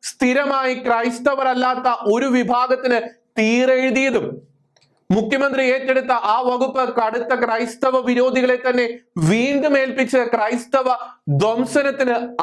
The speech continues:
ആക്കം കൂട്ടിയതും വിഴിഞ്ഞം സമരത്തെ പിന്നിൽ നിന്ന് കുത്തി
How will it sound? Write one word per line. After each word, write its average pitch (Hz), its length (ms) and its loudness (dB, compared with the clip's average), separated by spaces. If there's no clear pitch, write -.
ആക്കം 294 360 0
കൂട്ടിയതും 214 440 0
വിഴിഞ്ഞം 254 360 0
സമരത്തെ 240 420 0
പിന്നിൽ 233 400 2
നിന്ന് 240 240 0
കുത്തി 233 240 0